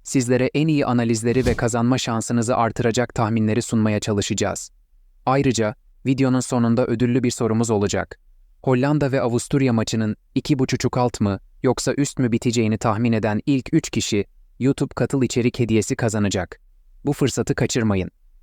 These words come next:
O zaman vakit kaybetmeden maç tahminlerimize geçelim. Kolombiya ve Paraguay maçı,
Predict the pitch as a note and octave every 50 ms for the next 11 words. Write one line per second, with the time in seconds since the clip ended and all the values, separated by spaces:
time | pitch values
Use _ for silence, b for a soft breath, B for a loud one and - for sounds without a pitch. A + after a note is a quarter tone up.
0 | - - - C#3 C3+ B2 B2 A#2 A#2+ B2 A#2+ A2+ A2 - C#3 - - C3 A#2 A2+
1 | A2 B2+ - - A#2+ A2 G2+ G#2+ G#2+ G#2+ A2 B2 B2+ - - - A2 G2+ A2+ A2+
2 | A2 A2 A2 A2 A2 A2 G2+ A#2 G#2 A2 G2+ - - G#2 G2+ F#2 - - _ _
3 | _ _ - - - - - _ - - C3 C#3+ F3 G3 F#3+ F#3+ E3 C#3 C3 B2
4 | - C3 A#2+ A#2 A2+ G#2+ A2 G2+ G2+ G2 G2+ G2 - - B2+ E3